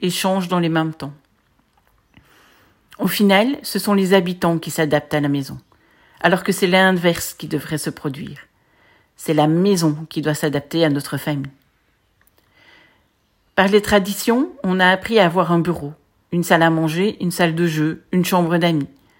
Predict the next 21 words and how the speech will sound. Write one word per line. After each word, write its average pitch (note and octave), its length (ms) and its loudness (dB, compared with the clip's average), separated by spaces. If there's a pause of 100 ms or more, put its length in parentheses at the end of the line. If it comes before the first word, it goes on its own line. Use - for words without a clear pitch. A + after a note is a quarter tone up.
(880)
Dans F#3 100 0
la F#3+ 120 4
réalité, G3 540 2
les F#3 240 2
amis G3 300 2
ne F#3+ 140 2
restent F3 520 -2
jamais E3+ 380 2
dormir, E3 540 0
ou E3+ 60 -8
rarement. D#3 420 -4 (800)
Nous F3 120 0
travaillons E3+ 540 2
sur F3 160 -2
la D#3+ 120 4
table D#3+ 220 2
de D#3+ 60 0
la D#3 120 2
salle D#3+ 200 -2
à D#3+ 40 2
manger, D#3+ 520 -2